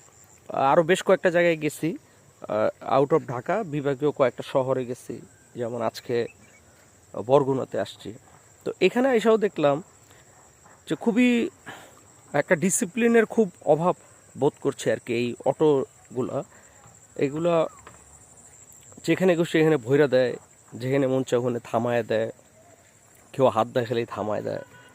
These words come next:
এটা যে শুধু বরগুনা শহরে এসে দেখলাম তা না।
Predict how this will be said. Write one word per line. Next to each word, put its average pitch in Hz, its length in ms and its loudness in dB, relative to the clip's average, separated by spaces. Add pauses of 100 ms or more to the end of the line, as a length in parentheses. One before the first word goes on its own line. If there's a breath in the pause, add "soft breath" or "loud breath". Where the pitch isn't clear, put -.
(320 soft breath)
এটা 135 160 0
যে 156 80 -6
শুধু 170 220 -2
বরগুনা 170 460 2
শহরে 175 380 4
এসে 180 140 0
দেখলাম 170 300 -8
তা 127 200 -2
না। - 120 -8